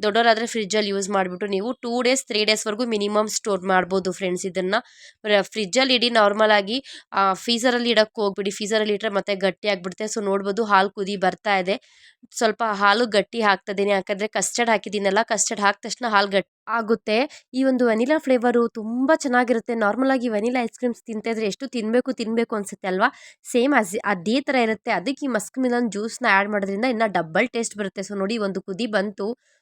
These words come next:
ಕುದಿ ಬಂದ್ಮೇಲೆ ಸ್ವಲ್ಪ ತಣ್ಣಕ್ಕಾಗಕ್ ಬಿಡ್ತೀನಿ. ತಣ್ಣಕ್ಕಾದ್ಮೇಲೆ ಒಂದ್ ಸ್ವಲ್ಪ ಚೆನ್ನಾಗ್ ಮಿಕ್ಸ್ ಮಾಡ್ಕೊಂಡು ಎಲ್ಲಾದ್ರೂ ನೋಡ್ಕೊಂತೀನಿ, ಲಂಪ್ಸ್ ಏನಾದ್ರೂ ಇದ್ರೆ ಚೆನ್ನಾಗ್ ಮಿಕ್ಸ್ ಮಾಡ್ಕೊಂತೀನಿ. ಸ್ವಲ್ಪ ತಿಕ್ ಕನ್ಸಿಸ್ಟೆನ್ಸಿ ಬಂತು ಇದು. ಯಾಕಂದ್ರೆ ಕಸ್ಟರ್ಡ್ ಪೌಡರ್ ಹಾಕಿರ್ತೀವಲ್ಲ.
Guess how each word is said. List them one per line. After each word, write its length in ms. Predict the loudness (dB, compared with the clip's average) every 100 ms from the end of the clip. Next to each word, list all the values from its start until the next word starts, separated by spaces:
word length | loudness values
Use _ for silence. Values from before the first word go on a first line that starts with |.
| _
ಕುದಿ 180 | -8 -4
ಬಂದ್ಮೇಲೆ 340 | -2 -2 -2 -2
ಸ್ವಲ್ಪ 200 | -2 -4
ತಣ್ಣಕ್ಕಾಗಕ್ 680 | -4 -4 -4 0 0 0
ಬಿಡ್ತೀನಿ. 360 | -2 -6 -4 -6
ತಣ್ಣಕ್ಕಾದ್ಮೇಲೆ 640 | -4 -4 -4 -2 -2 -2
ಒಂದ್ 100 | -6
ಸ್ವಲ್ಪ 220 | -4 -4 -4
ಚೆನ್ನಾಗ್ 440 | -6 -4 0 -2 -2
ಮಿಕ್ಸ್ 300 | -8 -8 -4
ಮಾಡ್ಕೊಂಡು 400 | -4 -2 -4 -2
ಎಲ್ಲಾದ್ರೂ 320 | 0 -2 0
ನೋಡ್ಕೊಂತೀನಿ, 560 | -2 -2 -6 -8 -4
ಲಂಪ್ಸ್ 380 | -2 -2 -4 -4
ಏನಾದ್ರೂ 280 | -2 0 0
ಇದ್ರೆ 180 | -2 -4 _ -20 -20 -4
ಚೆನ್ನಾಗ್ 500 | -2 -2 0 0 0
ಮಿಕ್ಸ್ 260 | -8 -2
ಮಾಡ್ಕೊಂತೀನಿ. 460 | -2 0 -4 -8 -6
ಸ್ವಲ್ಪ 220 | -6 -8
ತಿಕ್ 320 | -10 -12 -14 -6
ಕನ್ಸಿಸ್ಟೆನ್ಸಿ 640 | -6 -4 -6 -4 -4 -2
ಬಂತು 360 | -2 -2 -2
ಇದು. 180 | -4 0
ಯಾಕಂದ್ರೆ 320 | -2 -2 -8
ಕಸ್ಟರ್ಡ್ 380 | -6 -6 -8 -12
ಪೌಡರ್ 220 | -4 0
ಹಾಕಿರ್ತೀವಲ್ಲ. 640 | 2 0 -4 -12 -4 0